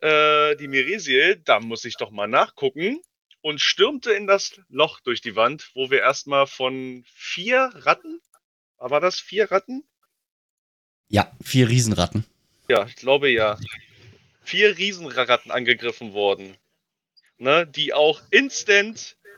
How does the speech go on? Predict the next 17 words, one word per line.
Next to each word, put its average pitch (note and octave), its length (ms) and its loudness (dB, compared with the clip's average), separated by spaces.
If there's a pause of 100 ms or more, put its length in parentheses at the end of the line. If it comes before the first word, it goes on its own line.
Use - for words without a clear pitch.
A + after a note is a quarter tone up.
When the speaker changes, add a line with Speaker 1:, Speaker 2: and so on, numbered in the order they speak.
(240)
Speaker 1:
im D3+ 160 -10
wahrsten D#3 300 2
Sinne D#3 200 -8
des D3 180 -10
Wortes, D3+ 340 0 (100)
instant F#3 640 0
von D3+ 260 0
der C#3+ 160 4
sandigsten D#3+ 960 -4 (500)
Schurken D#3 840 0 (360)
Speaker 2:
<laughs> - 440 2
Speaker 1:
diesseits C#3+ 500 0
von D3 200 -6
Golarion C3+ 720 2
instant D#3 420 -8
gelegt B2+ 420 0
wurde. A2+ 500 2